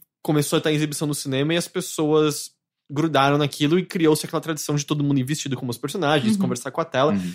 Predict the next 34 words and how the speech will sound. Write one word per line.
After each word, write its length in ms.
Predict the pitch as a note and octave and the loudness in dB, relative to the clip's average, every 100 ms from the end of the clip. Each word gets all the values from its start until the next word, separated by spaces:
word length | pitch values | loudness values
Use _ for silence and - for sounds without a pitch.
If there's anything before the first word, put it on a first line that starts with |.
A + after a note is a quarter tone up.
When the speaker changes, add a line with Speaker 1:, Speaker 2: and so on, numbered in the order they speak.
| - | -4
Speaker 1:
que 80 | D3+ | -2
é 40 | |
o 20 | |
que 80 | D3 | -2
muitas 220 | D#3 D#3+ | -4 -2
pessoas 400 | F3 - D#3+ D3+ | -2 -2 -2 -4
fazem 360 | - C#3+ C#3+ D3+ | 0 0 0 -6
com 760 | - D#3 D#3 D3+ C#3+ C3 A2+ A2 - | -4 -2 -2 -2 -2 -4 -6 -12 -8
The 60 | A#2+ | -2
Room, 380 | C3 B2+ A#2+ G2+ _ - | 0 0 -2 -6 _ -8
é, 240 | G#2+ G#2+ | -4 -2
hoje 220 | G#2+ G#2+ | -2 -4
em 40 | A2 | -6
dia 360 | G#2+ G#2+ G2 | -4 -2 -2
e 60 | F#2 | -4
tal. 260 | A2 G2+ G#2+ | -4 -6 -6
Speaker 3:
Qual 60 | |
que 60 | G2 | 0
é 20 | |
The 80 | - | 2
Room? 200 | F3 A#3+ C4+ | 4 2 2
Speaker 1:
É. 1500 | - B2 A#2 G#2+ - E3 - D#3 - B2+ A#2+ D3 - - C4+ - | 2 0 0 -2 0 0 0 -2 -4 -10 -4 -4 -4 2 2 6
<laughs> 120 | D#3 | 8
É, 40 | D3 | 10
o 60 | |
The 100 | C#3+ | 8
Room 240 | D3+ E3 D#3+ | 6 4 4
do... 420 | D#3+ D#3+ D#3 D3 | 6 8 8 6
Como 160 | E3+ G3 | 2 2
é 40 | |
o 40 | |
nome 280 | D#3+ F#3+ F3+ | 4 2 2
daquele 400 | C3+ B2 A#2+ B2+ | 2 2 0 -4
diretor? 600 | A#2+ G#2+ - D3+ E3+ A2+ | -2 -2 2 2 4 0